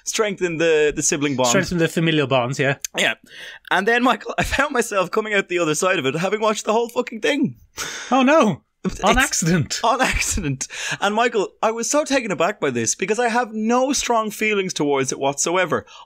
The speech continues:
Speaker 1: other than
Speaker 2: Yeah.
Speaker 1: a driving want for Emily, of Emily in
Speaker 2: Mm-hmm.
Speaker 1: Paris, to succeed.
Speaker 2: Emily in Paris, yeah. Oh, do you?
Speaker 1: It's bizarre. It's
Speaker 2: But I heard Ben,
Speaker 1: bizarre.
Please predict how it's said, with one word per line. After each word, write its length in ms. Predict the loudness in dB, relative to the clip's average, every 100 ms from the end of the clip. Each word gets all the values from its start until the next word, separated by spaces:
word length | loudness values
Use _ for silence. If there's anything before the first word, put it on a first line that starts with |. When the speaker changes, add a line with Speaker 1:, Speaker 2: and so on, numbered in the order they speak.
| -2
Speaker 1:
other 520 | 0 2 2 2 -2 _ _ -2
than 260 | 0 0 2
Speaker 2:
Yeah. 180 | 2
Speaker 1:
a 40 | 2
driving 840 | -2 -4 0 0 0 0 0 0
want 480 | 0 0 -2 -4 -8 -10 -10
for 220 | -6 -4 0
Emily, 600 | 0 0 0 -2 -6 _ -10
of 100 | -8 -4
Emily 280 | -2 0 0
in 100 | 2
Speaker 2:
Mm-hmm. 80 |
Speaker 1:
Paris, 200 | 2 0 -2
to 120 | -4
succeed. 240 | 0 0
Speaker 2:
Emily 140 | 0 2
in 40 |
Paris, 300 | 2 0 -2
yeah. 120 | -8 -10 _ _ _ -2
Oh, 80 |
do 100 | 2
you? 160 | 2 2 0
Speaker 1:
It's 140 | -6
bizarre. 840 | -4 -2 0 0 2 0 -2 -6 -12 -20 -20 -2
It's 100 | 2
Speaker 2:
But 40 |
I 60 | 4
heard 80 | 4
Ben, 40 | 4
Speaker 1:
bizarre. 640 | 2 2 2 -2 -6 -8